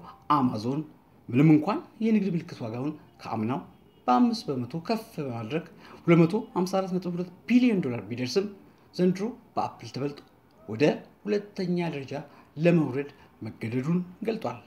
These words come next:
በሁለት ሺህ ሃያ አንድ የዓለማችን የንግድ ምልክቶች ዋጋ ደረጃ የአሜሪካዎቹ የቴክኖሎጂ ኩባንያዎች ጉግል በአንድ መቶ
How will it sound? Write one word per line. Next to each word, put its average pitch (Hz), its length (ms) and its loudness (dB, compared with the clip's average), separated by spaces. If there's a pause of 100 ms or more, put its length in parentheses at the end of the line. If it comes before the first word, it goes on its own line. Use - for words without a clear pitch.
(580)
በሁለት 247 300 4
ሺህ - 180 -2
ሃያ 277 200 2
አንድ 226 220 -2
የዓለማችን 170 540 -2 (120)
የንግድ 156 320 4
ምልክቶች 151 440 -2
ዋጋ 175 160 -6 (400)
ደረጃ 123 260 -6 (460)
የአሜሪካዎቹ 165 460 2
የቴክኖሎጂ 208 460 -2
ኩባንያዎች 185 520 -2 (160)
ጉግል 143 320 2 (300)
በአንድ 151 340 4
መቶ 139 160 0